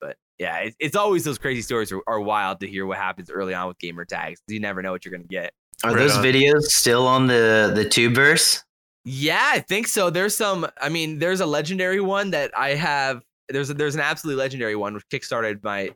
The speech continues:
Speaker 1: which really inspired me to, like, really pursue, give me, like, or see, like, the road to go viral, viral at the time. Um, if you remember the "What Does the Wolf Say" song?
Speaker 3: Yeah, yeah.
Speaker 2: Okay, yeah.
Speaker 1: Of course, legendary.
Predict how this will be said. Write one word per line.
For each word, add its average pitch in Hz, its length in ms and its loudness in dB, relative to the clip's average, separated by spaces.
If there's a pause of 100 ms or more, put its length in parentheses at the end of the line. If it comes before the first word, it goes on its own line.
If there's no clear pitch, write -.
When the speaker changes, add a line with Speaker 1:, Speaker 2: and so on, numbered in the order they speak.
Speaker 1:
which 127 180 -6
really 165 280 -2
inspired 120 480 -2
me 98 180 -6
to, - 120 -16
like, 98 140 -6
really 113 300 -8 (180)
pursue, 113 400 -14
give 139 140 -8
me, 117 220 -12
like, 104 140 -6 (200)
or 120 80 -2
see, 143 340 -4 (600)
like, 117 200 -4
the 107 160 0
road 123 600 0
to 120 100 -12
go 110 220 -2
viral, 135 560 -4 (340)
viral 80 240 -8 (460)
at 135 120 -2
the 135 80 -10
time. 127 360 -4 (400)
Um, 107 300 -2 (180)
if 143 120 -4
you 156 100 0
remember 135 500 0
the 110 100 -2
"What 120 180 -2
Does 127 140 -6
the 110 80 -4
Wolf 110 240 -4
Say" 131 460 -2 (140)
song? 139 360 -4 (220)
Speaker 3:
Yeah, 117 260 2 (100)
yeah. 113 260 0
Speaker 2:
Okay, 120 320 4
yeah. 127 260 4
Speaker 1:
Of 110 60 -2
course, 113 380 0
legendary. 110 600 -4